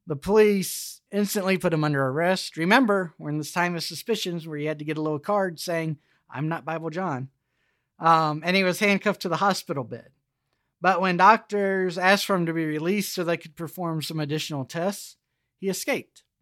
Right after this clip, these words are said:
But the police actually tracked him down, and he didn't try to run a second time. He kinda submitted, admitted he lied about his name, gave his real name, which, as far as I know, has not been made public.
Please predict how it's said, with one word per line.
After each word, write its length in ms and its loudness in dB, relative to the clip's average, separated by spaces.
But 180 4
the 60 2
police 400 0
actually 400 -2
tracked 360 -2
him 140 -6
down, 460 -8
and 840 0
he 160 -2
didn't 260 2
try 200 2
to 100 0
run 400 2
a 80 -8
second 400 -4
time. 300 -8
He 80 -4
kinda 260 -4
submitted, 640 -4
admitted 460 4
he 140 4
lied 240 6
about 260 2
his 180 -4
name, 480 -4
gave 260 0
his 200 -4
real 280 6
name, 420 0
which, 460 -8
as 160 -8
far 180 8
as 100 2
I 80 2
know, 280 4
has 160 0
not 160 -2
been 160 -2
made 260 -6
public. 480 -8